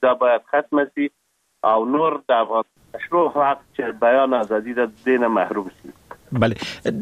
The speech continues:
Speaker 2: دولت مثلا د په هلمند کې د ازادۍ راډیو د خبریال د قاتلینو د نیولو خبره وکړه. دغه راز په ننګرهار کې د ملالۍ او همداراز په غزني کې، آه، د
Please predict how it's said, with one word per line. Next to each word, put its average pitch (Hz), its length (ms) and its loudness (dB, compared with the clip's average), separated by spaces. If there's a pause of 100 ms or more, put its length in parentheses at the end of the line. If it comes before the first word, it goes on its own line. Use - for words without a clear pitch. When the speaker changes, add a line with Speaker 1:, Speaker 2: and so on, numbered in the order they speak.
(160)
Speaker 2:
دولت 208 420 2
مثلا 165 320 2 (140)
د 147 200 4 (320)
په 123 300 2
هلمند 127 400 0
کې 127 240 2
د - 80 2
ازادۍ 117 360 2
راډیو 117 200 2
د 110 180 -2
خبریال 107 560 0 (240)
د 101 380 0
قاتلینو 107 580 0
د 104 140 -2
نیولو 101 280 0
خبره 98 420 -2
وکړه. 110 280 -2
دغه 120 200 2
راز 117 200 -2
په 123 160 0
ننګرهار 123 540 0
کې 127 120 2 (500)
د 131 220 2 (120)
ملالۍ 135 480 4
او 135 180 2 (380)
همداراز 185 400 2 (100)
په 165 80 4 (480)
غزني 143 340 0
کې، 143 240 2 (360)
آه، 98 340 0
د - 0 -